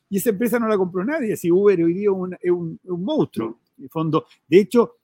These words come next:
Uber se compró Corner Shop, la empresa chilena que fue de los primeros, se llaman unicornios, es decir, las primeras empresas chilenas que han valido, creadas en el mundo digital, que han valido mil millones de dólares.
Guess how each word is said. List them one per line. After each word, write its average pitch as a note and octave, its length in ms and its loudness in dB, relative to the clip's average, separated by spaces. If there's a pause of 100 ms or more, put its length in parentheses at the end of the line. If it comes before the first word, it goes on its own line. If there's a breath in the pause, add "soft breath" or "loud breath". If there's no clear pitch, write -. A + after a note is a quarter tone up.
(360)
Uber G#3 440 -2 (200)
se - 160 2
compró F#3+ 640 0
Corner G3+ 320 0
Shop, C#3 320 -10
la D#3 100 -6
empresa D#3+ 320 -4
chilena F3+ 580 0 (380)
que - 80 0
fue F3+ 220 4
de F#3 80 8
los F#3 100 0
primeros, F#3 560 2 (340)
se - 140 -6
llaman F3+ 160 -2
unicornios, E3 600 4
es C3 60 -8
decir, E3+ 100 -4
las D3+ 100 -8
primeras E3 320 -4
empresas F#3+ 420 -4
chilenas F#3 460 -2
que - 140 -8
han F3+ 120 -6
valido, F3+ 540 -4 (220 soft breath)
creadas E3+ 300 -4
en F#3 80 -2
el F3 60 -4
mundo F3+ 280 -4
digital, F3 440 -8
que F#3 80 -8
han F3+ 60 -8
valido E3 240 0
mil F#3 160 0
millones F3+ 320 0
de E3+ 80 -2
dólares. A#2+ 320 -4